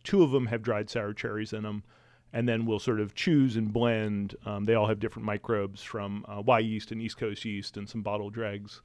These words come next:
Um, and we'll see, hopefully, sort of by June, when sour cherries are back in season, we'll, uh, blend it into a tote altogether, whatever we, barrels we want, add the fruit, give it two months, and then hopefully, uh, release it sometime early next fall.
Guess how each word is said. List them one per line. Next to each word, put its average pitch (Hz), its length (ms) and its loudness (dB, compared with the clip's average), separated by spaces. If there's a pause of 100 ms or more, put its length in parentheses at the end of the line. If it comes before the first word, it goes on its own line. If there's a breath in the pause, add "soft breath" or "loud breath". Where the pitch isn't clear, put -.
(600 soft breath)
Um, 98 400 -4 (640)
and 143 120 2
we'll 139 100 2
see, 175 160 8
hopefully, 135 460 4
sort 123 200 0
of 113 80 -4
by 113 440 0 (200)
June, 147 540 2
when 123 300 0
sour 127 260 2
cherries 120 320 2
are 120 40 -4
back 113 260 0
in 113 80 -4
season, 117 400 -4
we'll, 117 480 2
uh, 110 100 -4
blend 131 320 2
it 123 100 2
into 120 300 -2
a 110 60 -4
tote 165 320 2
altogether, 127 520 2
whatever 113 380 2
we, 107 300 -2 (500 soft breath)
barrels 123 280 4
we 123 60 2
want, 139 360 6 (100)
add 117 180 2
the - 60 4
fruit, 175 320 6 (500)
give 127 140 0
it 123 100 -4
two - 140 0
months, 120 320 2
and 123 80 -2
then 107 120 0
hopefully, 117 520 0
uh, 104 80 -2
release 113 340 -2
it 113 120 -6
sometime 107 400 -6
early 107 180 -2
next 101 220 -10
fall. 110 260 -6